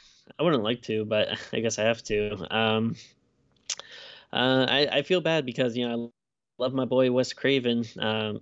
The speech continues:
you know, so I hate to, uh, you know, to give a movie of his a low score, but I think I got it, man. I, uh, yeah, I'm, I'm trying to think of, like, you know, it's like,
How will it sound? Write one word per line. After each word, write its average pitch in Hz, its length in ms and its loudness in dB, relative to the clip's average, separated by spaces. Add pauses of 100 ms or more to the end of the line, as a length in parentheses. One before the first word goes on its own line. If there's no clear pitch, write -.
you - 120 -8
know, 107 80 -4
so 113 160 2
I 110 80 2
hate 113 240 -2
to, 113 300 0 (140)
uh, 113 220 -6 (920)
you 151 100 0
know, 156 80 4
to 147 60 2
give 139 160 2
a 139 40 4
movie 151 260 4
of 131 100 2
his 135 160 -2
a 135 40 -2
low 131 180 4
score, 131 380 0
but 110 280 2 (340)
I - 40 -14
think 135 200 -2
I 123 40 0
got 120 220 2
it, 110 80 0
man. 110 220 -2
I, 123 240 -2 (140)
uh, - 180 -14 (500)
yeah, 147 200 2
I'm, 165 120 2
I'm 170 100 -2
trying 208 200 2
to 190 80 2
think 135 320 -2
of, 113 140 -2
like, 110 440 0 (1200)
you 139 180 0
know, 113 200 0
it's 110 200 -6
like, 104 340 -6